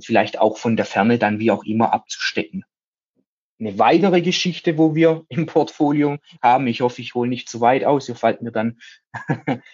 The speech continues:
ins Wort, ähm, wären Parksensoren, wo wir einsetzen. Warum Parksensoren? Ähm, grad auch bei Veranstaltungen ist es ja oft so,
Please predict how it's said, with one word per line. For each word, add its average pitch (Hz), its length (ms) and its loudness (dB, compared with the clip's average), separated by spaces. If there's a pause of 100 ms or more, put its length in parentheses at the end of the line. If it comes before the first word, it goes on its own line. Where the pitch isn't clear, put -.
(120)
ins 120 320 -6
Wort, 143 320 2 (480)
ähm, 110 560 -2 (520)
wären 117 600 2
Parksensoren, 175 840 2
wo 165 100 0
wir 175 120 2
einsetzen. 170 640 -6 (520)
Warum 127 400 0
Parksensoren? 170 960 0 (380)
Ähm, 127 340 -2
grad 123 280 2
auch 143 300 -2 (140)
bei 117 160 2
Veranstaltungen 156 800 0
ist 135 180 -10
es 123 140 -8
ja 127 100 2
oft 123 240 -4
so, 160 380 2